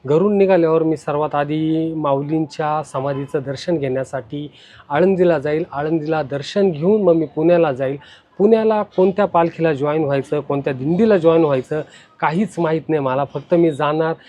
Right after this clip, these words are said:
एखाद्या दिंडीला तिथं जॉईन होईल आणि संपूर्ण दिंडीचा हा अनुभव घेणार आहे. ही पायी वारी करण्यामागं मला माझ्या आईची फार मोठी, अ, प्रेरणा माझ्या मागं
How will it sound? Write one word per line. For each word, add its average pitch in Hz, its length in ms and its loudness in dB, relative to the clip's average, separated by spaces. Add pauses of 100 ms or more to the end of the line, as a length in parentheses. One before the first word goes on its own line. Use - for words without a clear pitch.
(200)
एखाद्या 139 280 -4
दिंडीला 139 400 -2
तिथं 143 240 -4
जॉईन 151 440 0
होईल 151 280 -2 (320)
आणि 135 160 -6
संपूर्ण 180 560 0
दिंडीचा 147 480 -2
हा 139 360 -4
अनुभव 139 380 -2
घेणार 127 280 -4
आहे. 120 100 -8 (420)
ही 196 480 -2 (280)
पायी 175 220 2
वारी 165 300 2
करण्यामागं 156 640 -4
मला 147 240 -2
माझ्या 139 300 -4
आईची 139 360 -8
फार 135 380 -4
मोठी, 135 500 -6 (380)
अ, 135 160 -4
प्रेरणा 147 460 -2
माझ्या 143 280 -4
मागं 131 260 -6